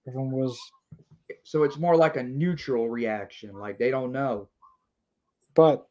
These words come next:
Speaker 1: the previous R O H pay-per-views under Tony Khan has been very good, especially the, uh, the last one. The main event was F T R versus the Briscoes two.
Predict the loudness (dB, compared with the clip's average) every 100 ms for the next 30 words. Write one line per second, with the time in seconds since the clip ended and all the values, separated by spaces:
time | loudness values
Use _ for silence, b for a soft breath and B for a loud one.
0 | _ -6 4 6 6 8 10 10 6 2
1 | 4 4 2 -4 -4 0 0 0 -2 -2
2 | -4 -2 0 2 2 0 -2 0 4 6
3 | 6 4 0 -10 -4 0 0 -2 -2 0
4 | 2 0 0 -10 -4 0 2 2 0 0
5 | -4 -2 -4 0 6 6 6 2 -2 0
6 | 2 4 6 6 4 0 0 2 0